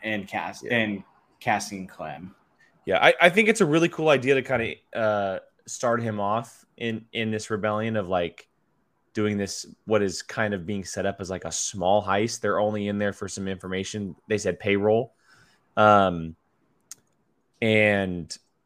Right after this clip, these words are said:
Speaker 2: obviously they're going up against a lot of, a lot of enemy people, but, uh, it's, it's a good start to his rebellion career to do, like, a s-, a six, seven man heist team jumping in there, got a little cover.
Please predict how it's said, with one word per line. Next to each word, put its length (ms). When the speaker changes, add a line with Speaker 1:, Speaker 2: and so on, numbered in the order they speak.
Speaker 2:
obviously 380
they're 120
going 220
up 140
against 260
a 40
lot 260
of, 400
a 60
lot 240
of 100
enemy 560
people, 340
but, 380
uh, 480
it's, 220
it's 200
a 40
good 240
start 460
to 80
his 160
rebellion 480
career 340
to 80
do, 200
like, 140
a 20
s-, 200
a 40
six, 340
seven 380
man 220
heist 340
team 460
jumping 340
in 140
there, 360
got 200
a 40
little 140
cover. 600